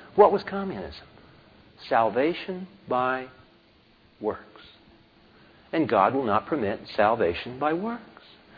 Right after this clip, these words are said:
either individual works or government programs or all the rest. When God solves a problem, it will be on his terms, on his schedule, with his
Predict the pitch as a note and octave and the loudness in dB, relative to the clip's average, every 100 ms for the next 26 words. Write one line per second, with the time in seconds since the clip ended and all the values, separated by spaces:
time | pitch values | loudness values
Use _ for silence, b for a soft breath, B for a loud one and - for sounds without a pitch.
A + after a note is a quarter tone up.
0 | B - C3 B2 C3+ B2 G2+ A2 G#2 C3+ | B 0 4 4 2 -2 0 0 0 0
1 | C3+ C#3+ G3+ - - B - D3 C#3+ C3+ | 2 2 0 -6 -16 B 6 8 10 8
2 | C3+ C#3+ A2 C#3+ C#3 B2 B2 B2 E3 A3+ | 6 -2 -2 2 2 2 0 0 -6 -12
3 | - - b b b D#3+ E3 F#3+ G3 G#3 | -18 -20 b b b 8 10 10 6 0
4 | A#3+ G#3+ - - _ _ b b b - | -6 -8 -16 -20 _ _ b b b 0
5 | C#3+ B2 C3+ E3 G#3+ - C#3 A#2+ A2+ G2 | 0 4 4 4 2 2 4 4 2 -2
6 | G2 D2 F2+ B2 - D3 D#3 D#3 - E3+ | 2 2 0 -10 -8 -2 0 2 2 0
7 | F#3+ - B3+ A3+ - G2 C#2 - - - | -4 -2 -2 -2 -6 -6 -4 -8 -16 -20
8 | - b b - D3 C#3+ - - C#4 C4+ | -20 b b 8 8 8 -2 2 2 2
9 | - - G2 - F2 F2+ - B B B | -2 0 2 0 -6 -6 -8 B B B
10 | F#3+ F#3 - - A#3 A#3+ A#3 | 4 4 -8 -4 4 4 4